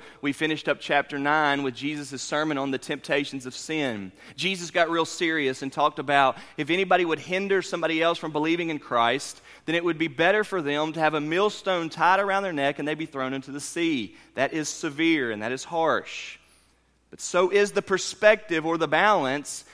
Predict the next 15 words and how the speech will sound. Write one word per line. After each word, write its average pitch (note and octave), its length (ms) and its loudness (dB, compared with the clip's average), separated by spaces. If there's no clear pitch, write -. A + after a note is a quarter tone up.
if D3+ 160 -2
we E3+ 140 2
are F#3+ 80 2
going F#3 220 0
to - 140 -2
act E3 220 2
like D#3 220 2
sin G3+ 760 0
doesn't F3 480 4
matter, B2+ 480 2
therefore F3 540 0
the D#3 100 -4
Savior G3 680 2
of D3 180 -2
sinners C#3+ 600 -4